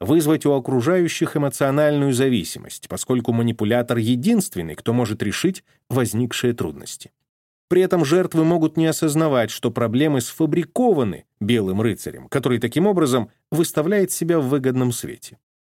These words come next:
Манипулятор создает проблему или усугубляет существующую, добивается от людей определенной реакции, а затем приходит на помощь с чудо-решением. Так что в следующий раз, когда вы спросите себя,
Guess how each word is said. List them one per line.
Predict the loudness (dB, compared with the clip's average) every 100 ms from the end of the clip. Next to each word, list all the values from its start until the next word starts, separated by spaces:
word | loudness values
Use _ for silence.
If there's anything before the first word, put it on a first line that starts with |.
| _ _
Манипулятор | 0 0 2 2 2 2 -2
создает | -2 -2 2 2 2 0
проблему | -2 0 0 0 0 -2
или | 0 0 0
усугубляет | -2 0 0 2 2 0 -2
существующую, | -8 -10 -10 -8 0 2 0 0 0 0 -4 _
добивается | -2 2 4 4 2 0 0
от | 0
людей | 2 2 2
определенной | 2 0 2 2 2 2
реакции, | 0 0 -4 0 0 -2
а | -2
затем | 0 2 0
приходит | 0 0 2 2 2
на | -2
помощь | 0 0 0 -4
с | -14 -16
чудо-решением. | -4 -2 0 -4 -8 -12 -16 -20 _ _ _ _ _ _ _
Так | -2 -2
что | 0 -4
в | 0
следующий | 0 2 0 0
раз, | 2 2 0
когда | -4 0
вы | 0
спросите | 0 0 0 0 -2 -6
себя, | -4 -4 -4